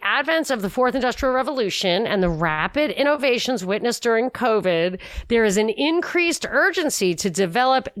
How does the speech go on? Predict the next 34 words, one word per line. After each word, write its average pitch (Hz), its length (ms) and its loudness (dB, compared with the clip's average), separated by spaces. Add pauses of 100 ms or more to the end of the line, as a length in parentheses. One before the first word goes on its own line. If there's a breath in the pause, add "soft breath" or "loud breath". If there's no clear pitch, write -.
digital 311 540 0
and 220 180 0
technological 208 760 0
capacities 196 800 -2
to - 120 -6
build 254 460 0
more 226 300 2
resilient 196 600 0
systems 220 520 -4
for 185 120 -4
a 165 60 -2
healthier 208 420 -2
society 190 680 0
and 196 100 0
a 175 60 0
more 170 180 0
sustainable 185 680 0
economy." 262 600 -2 (380 loud breath)
If 180 120 -2
you 190 80 0
didn't 226 160 2
know 233 100 2
what 226 120 2
platitudes 233 600 -2
meant, 170 240 0 (300 soft breath)
there 196 280 2
you 175 160 2
go. 175 360 0 (420 loud breath)
Uh, 226 200 0
that's 240 340 0
the 240 140 0
Rwandan 208 760 0
Minister 220 500 0
of 180 180 0